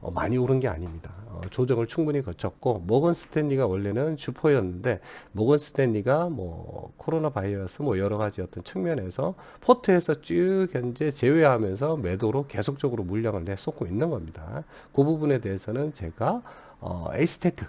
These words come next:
관련돼서 좀 더 설명을 드릴게요. 그거 빠지고 난 다음, 외국인들이 빠지고 난 다음에 어떻게 올랐는지를 좀 보여드리는 게 중요한데, 그러한 측면에서 여러 가지 지금 현재 십 몇 퍼센트 올라간 거 지금 현재 추가 매수하면 좀 무섭지 않습니까?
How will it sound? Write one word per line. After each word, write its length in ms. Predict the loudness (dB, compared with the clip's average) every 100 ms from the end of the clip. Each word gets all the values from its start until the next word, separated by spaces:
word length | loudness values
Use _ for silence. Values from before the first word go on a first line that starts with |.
| -12
관련돼서 540 | -6 -2 0 0 -6 -8
좀 200 | -6 -6
더 100 | -6
설명을 380 | -6 -4 -2 -2
드릴게요. 540 | -4 -4 -4 -6 -6
그거 160 | -4 -2
빠지고 420 | 0 0 2 2
난 200 | 4 4
다음, 180 | 2 2
외국인들이 480 | 0 2 2 2 0
빠지고 400 | 0 0 2 2
난 180 | 2
다음에 240 | 0 -2 -4
어떻게 360 | -4 -8 -2
올랐는지를 580 | 0 2 0 -4 -8 -10
좀 160 | -10 -8
보여드리는 500 | 0 0 0 -2 -4
게 100 | -8
중요한데, 640 | -10 -4 -4 -4 -6 -8 -8 -14 -18 -18 -10
그러한 400 | 4 10 12 12
측면에서 960 | 10 0 2 6 6 6 4 4 0 0
여러 280 | -2 0 2
가지 220 | 4 2
지금 300 | 0 0 2
현재 160 | 0 -2
십 200 | -2 0
몇 120 | 2
퍼센트 380 | 2 2 0 0
올라간 400 | 2 2 2 -2
거 100 | -4
지금 260 | -4 -4
현재 200 | -4 -6
추가 280 | -8 -2 -2
매수하면 540 | 0 -2 -2 -2 -4
좀 140 | -8 -10
무섭지 360 | -8 -8 -4 -6
않습니까? 440 | -6 -12 -8 -10